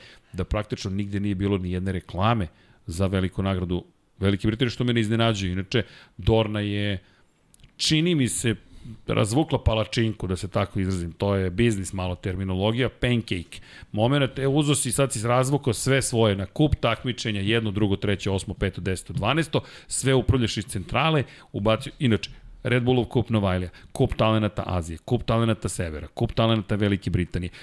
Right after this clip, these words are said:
kup talenata Evrope, juniorsko svetsko prvenstvo, to jest junior G P, to je šest takmičenja, još nismo stigli do svetskog prvenstva.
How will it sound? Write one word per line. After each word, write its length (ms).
kup 200
talenata 480
Evrope, 460
juniorsko 580
svetsko 360
prvenstvo, 540
to 100
jest 140
junior 260
G 200
P, 120
to 160
je 60
šest 520
takmičenja, 520
još 160
nismo 220
stigli 280
do 80
svetskog 400
prvenstva. 420